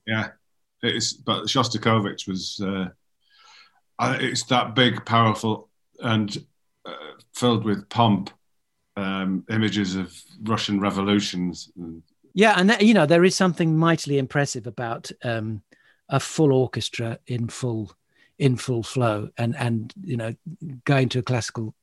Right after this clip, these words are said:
Speaker 2: concert
Speaker 1: Yeah.
Speaker 2: and being, being, uh, in amongst it is, is quite an experience.
Speaker 1: It is. It's like, it's, you know, so much different. Going to see a, a live orchestra, the, it's worlds apart from listening to a record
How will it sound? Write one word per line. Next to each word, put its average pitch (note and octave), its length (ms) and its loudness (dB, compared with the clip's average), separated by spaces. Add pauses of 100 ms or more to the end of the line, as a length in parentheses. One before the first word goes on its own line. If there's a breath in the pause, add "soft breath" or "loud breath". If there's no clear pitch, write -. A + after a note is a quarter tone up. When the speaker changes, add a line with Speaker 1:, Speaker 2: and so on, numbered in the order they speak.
(640 loud breath)
Speaker 2:
concert C#3+ 460 2
Speaker 1:
Yeah. C3 60 -10
Speaker 2:
and A2+ 140 -10
being, C3+ 400 2
being, C3 440 0
uh, C#3+ 120 -2 (100)
in D#3+ 160 8
amongst C#3+ 420 2
it - 100 -6
is, A#2+ 300 -6
is B2+ 200 -2
quite C#3 200 -2
an B2+ 80 -4
experience. A#2+ 680 -6 (200)
Speaker 1:
It B2 100 0
is. G#2+ 120 0
It's F#2 240 -2
like, F#2+ 340 0
it's, - 300 -12 (760)
you A#2 140 0
know, G#2+ 160 0
so A#2 260 2
much G#2 200 -4
different. - 280 -8
Going C3 260 6
to A2+ 180 -2 (180)
see C3 340 4
a, G#2 240 2 (140)
a G#2 180 -4
live G#2+ 500 -2
orchestra, F#2 680 -4 (800)
the, A2 200 -2
it's A#2+ 180 -2
worlds C3 320 4
apart A#2 340 4
from G#2 120 -2
listening G2 320 -2
to G2 280 -4
a F#2 100 -8
record G2 460 -6